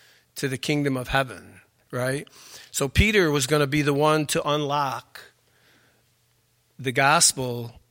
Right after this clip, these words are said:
to first the Jews in, in Acts two, then the Samaritans in Acts eight,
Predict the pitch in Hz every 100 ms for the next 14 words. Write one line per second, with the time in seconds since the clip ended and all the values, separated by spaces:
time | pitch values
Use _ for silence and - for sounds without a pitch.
0 | - 139 131 127 123 - - _ - -
1 | 160 165 - - _ - - 156 156 139
2 | 147 143 143 156 147 - 131 120 120 _
3 | - 123 123 - 123 139 - - 151 131
4 | 135 160 _ _ _ _ - _ _ _
5 | _ 131 139 143 151 160 165 - _ -
6 | 131 - 139 139 156 170 - 139 135 139
7 | 127 139 131 135 127 127 - - 156 143
8 | -